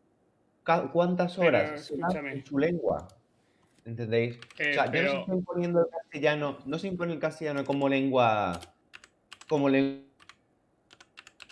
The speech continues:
Speaker 1: lengua vehicular, sino, sino lo
Speaker 2: Sí,
Speaker 1: que
Speaker 2: pero según la
Speaker 1: Olga.
Speaker 2: Olmo.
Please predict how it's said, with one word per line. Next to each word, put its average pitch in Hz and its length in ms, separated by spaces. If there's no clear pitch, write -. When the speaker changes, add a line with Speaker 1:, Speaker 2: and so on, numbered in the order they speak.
Speaker 1:
lengua 131 420
vehicular, 139 680
sino, 127 280
sino 123 360
lo 113 60
Speaker 2:
Sí, - 120
Speaker 1:
que 202 240
Speaker 2:
pero 170 460
según 214 720
la 160 160
Speaker 1:
Olga. 151 680
Speaker 2:
Olmo. 151 240